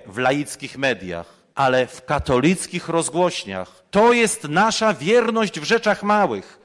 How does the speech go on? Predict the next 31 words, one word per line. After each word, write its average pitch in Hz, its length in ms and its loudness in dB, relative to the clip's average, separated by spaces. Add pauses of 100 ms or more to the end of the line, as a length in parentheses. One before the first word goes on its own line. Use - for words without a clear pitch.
I 175 100 -2
przez - 260 0
te 196 140 4
małe, 233 460 4
drobne 214 460 2
kroczki 202 600 -2 (240)
dojdziemy 170 580 2
do 196 140 2
świadectwa, 190 920 0 (180)
wielkiego 214 520 2
świadectwa 208 640 0
wiary, 170 520 0 (340)
których 120 560 -6
nasi 117 360 -4
męczennicy 117 760 -6 (300)
nie 107 160 -2
będą 104 360 -4
się 98 240 -8
wstydzić, 101 600 -10
moi 87 240 -10
drodzy. 87 460 -10 (380)
A 156 80 -6
co 185 140 -2
możemy 135 360 -4
zrobić, 110 460 -6
moi 107 220 -6
drodzy, 104 420 -6 (200)
dziękując 110 680 -6
naszym 104 360 -6
błogosławionym 104 640 -6
męczennikom 104 680 -6